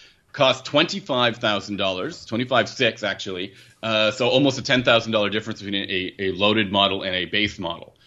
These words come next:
And, uh, yeah, you're one hundred percent right when it comes to the interior quality.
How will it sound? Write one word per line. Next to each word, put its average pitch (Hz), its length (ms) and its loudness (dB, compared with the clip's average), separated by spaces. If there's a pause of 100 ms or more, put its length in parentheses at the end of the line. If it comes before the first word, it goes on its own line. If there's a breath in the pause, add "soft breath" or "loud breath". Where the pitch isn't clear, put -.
(360 soft breath)
And, 131 480 4
uh, 131 320 4
yeah, 127 220 2
you're 117 200 0
one 127 140 -4
hundred 143 200 -6
percent 139 280 -8
right 113 260 0
when 107 120 -6
it 101 100 -12
comes 107 260 -6
to 98 380 -6
the 101 220 -2
interior 110 340 0
quality. 98 440 2